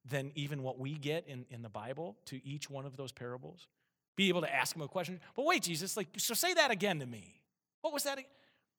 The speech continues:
Even those men, when Jesus said, "I'm going," didn't feel ready. Even those men said, "What if they think I'm crazy? What if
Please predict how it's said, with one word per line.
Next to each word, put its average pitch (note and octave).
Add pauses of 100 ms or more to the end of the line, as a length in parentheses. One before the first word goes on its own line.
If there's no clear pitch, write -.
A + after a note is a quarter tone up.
(320)
Even C#4 (100)
those F3+
men, C#3 (640)
when B2
Jesus D3+
said, D3+
"I'm C3+
going," A2+ (540)
didn't A#2 (100)
feel G2+ (380)
ready. F#2 (2250)
Even A#3+
those G3+
men B2
said, A2
"What B2+
if G#2+ (140)
they A2
think A2+
I'm G#2+
crazy? G2 (260)
What C3
if G#2+